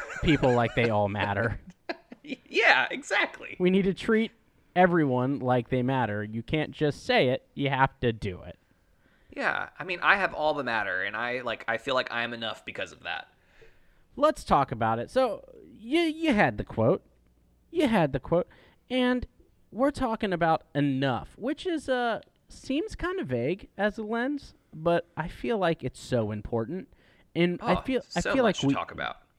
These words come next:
Speaker 2: we tiptoe around it by mentioning it here and there. But to dive into a full episode through this lens is something that I'm really excited about doing. I think it's something that's
Speaker 1: Especially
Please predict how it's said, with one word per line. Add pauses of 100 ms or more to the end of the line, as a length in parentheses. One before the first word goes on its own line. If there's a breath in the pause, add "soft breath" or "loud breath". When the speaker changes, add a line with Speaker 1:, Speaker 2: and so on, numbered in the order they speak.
Speaker 2:
we
tiptoe
around
it (1120)
by (260)
mentioning
it
here
and
there. (400)
But
to
dive
into
a
full
episode
through
this
lens
is
something
that
I'm
really
excited
about
doing. (240 soft breath)
I
think
it's
something
that's
Speaker 1:
Especially